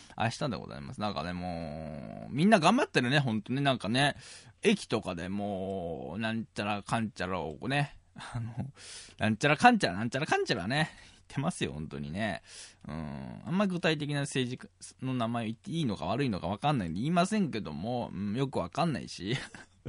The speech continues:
<laughs> うん。ねえ、あのー、なんだろう、こないだね、うん、いつだか忘れたけど、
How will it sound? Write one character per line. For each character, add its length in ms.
<laughs> 720
う 60
ん。 840
ね 420
え、 40
あ 160
の 160
ー、 800
な 120
ん 100
だ 100
ろ 180
う、 60
こ 140
な 180
い 100
だ 120
ね、 260
う 80
ん、 540
い 100
つ 100
だ 120
か 100
忘 180
れ 80
た 140
け 120
ど、 380